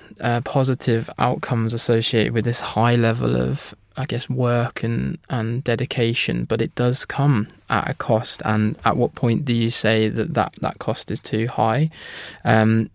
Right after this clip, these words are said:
there's an analogy of diminishing returns that I quite like on, uh, as regards to perfectionism, where you have a point at which any further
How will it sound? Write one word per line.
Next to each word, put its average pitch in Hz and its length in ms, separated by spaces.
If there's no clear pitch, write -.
there's 127 200
an 127 100
analogy 160 500
of 131 80
diminishing 120 460
returns 120 480
that 113 100
I 117 80
quite 120 300
like 110 380
on, 107 200
uh, - 240
as 139 140
regards 131 280
to - 80
perfectionism, 110 800
where 113 240
you 117 160
have 131 180
a 127 80
point 147 320
at - 160
which - 400
any 139 200
further 135 420